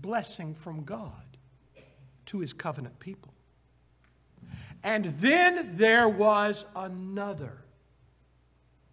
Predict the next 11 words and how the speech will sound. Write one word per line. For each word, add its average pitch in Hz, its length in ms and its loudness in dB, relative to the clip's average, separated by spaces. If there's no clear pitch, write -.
Not 196 680 6
the 262 120 0
twelfth 247 800 6
apostle. - 720 -10
There 220 300 4
was 226 340 6
the 208 120 4
apostle 247 840 4
to 254 180 -4
the 233 120 -2
Gentiles. 208 1040 0